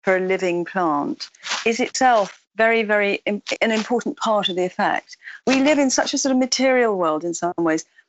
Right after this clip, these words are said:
and consumer-driven world. I feel we've lost sight of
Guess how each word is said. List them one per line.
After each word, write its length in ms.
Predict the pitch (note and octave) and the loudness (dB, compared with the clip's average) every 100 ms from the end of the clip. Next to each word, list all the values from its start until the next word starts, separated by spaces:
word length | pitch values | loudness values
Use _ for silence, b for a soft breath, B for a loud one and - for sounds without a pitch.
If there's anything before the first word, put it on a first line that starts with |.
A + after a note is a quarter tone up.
| _ | _
and 160 | G3+ F3+ | -2 0
consumer-driven 840 | G#3+ G3+ - B3 A#3 F#3 E3 E3 | 0 0 0 2 2 0 0 0
world. 340 | D#3+ D3+ D3+ - _ _ | 0 0 -2 -6 _ _
I 140 | G#3 A3 | 0 2
feel 320 | - B3+ A#3 | 0 0 2
we've 220 | A#3 G#3+ | 0 0
lost 440 | A3+ A#3+ A#3 - | 0 0 -4 -8
sight 460 | - B3 A#3 D#3+ - | -4 -2 0 -2 -4
of 300 | - F3+ F3+ | -2 -2 -2